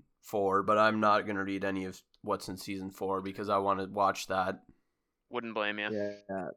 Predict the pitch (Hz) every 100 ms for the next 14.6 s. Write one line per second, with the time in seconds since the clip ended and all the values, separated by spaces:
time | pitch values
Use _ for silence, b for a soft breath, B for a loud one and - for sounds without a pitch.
0 | _ - 175 151 113 170 208 180 240 285
1 | 262 190 - 147 143 143 - 131 120 107
2 | 98 98 98 - - _ _ _ - 113
3 | 117 110 - 110 95 - - 107 104 101
4 | 98 82 95 95 98 90 87 85 85 90
5 | 82 87 87 87 85 85 85 85 82 85
6 | 76 76 80 82 131 131 127 120 120 113
7 | _ _ _ _ _ _ _ _ _ _
8 | _ _ _ _ 98 92 98 110 104 110
9 | 107 117 113 110 107 - 110 107 104 104
10 | 101 104 104 82 92 90 85 85 87 -
11 | _ _ _ 107 104 113 101 107 107 101
12 | 101 101 110 104 104 98 110 104 110 107
13 | 107 - 104 90 98 104 104 98 95 101
14 | 101 101 101 101 101